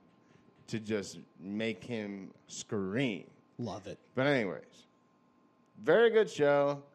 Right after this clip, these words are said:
Speaker 1: Uh, she ends up teaming up with some Scots, marries one of 'em. Jamie, Jamie Fraser.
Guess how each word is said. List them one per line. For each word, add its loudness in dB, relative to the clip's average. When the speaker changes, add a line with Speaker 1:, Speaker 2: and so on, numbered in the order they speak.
Speaker 1:
Uh, 4
she -4
ends 0
up 4
teaming 2
up 2
with 0
some -6
Scots, 4
marries 2
one 0
of -4
'em. -2
Jamie, 0
Jamie 0
Fraser. 0